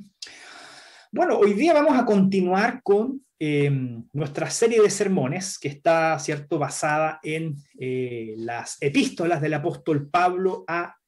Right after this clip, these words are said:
Timoteo. Ya este es nuestro sexto sermón. Eh,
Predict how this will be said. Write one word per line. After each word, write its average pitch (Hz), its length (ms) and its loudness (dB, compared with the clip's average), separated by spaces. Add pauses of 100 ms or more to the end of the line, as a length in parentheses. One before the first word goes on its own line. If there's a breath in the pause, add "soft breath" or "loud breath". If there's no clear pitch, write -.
Timoteo. 165 600 -4
Ya 170 360 0 (360 loud breath)
este 165 260 -4
es 135 60 -4
nuestro 151 300 -4
sexto - 640 -4
sermón. 117 720 -8
Eh, - 380 -18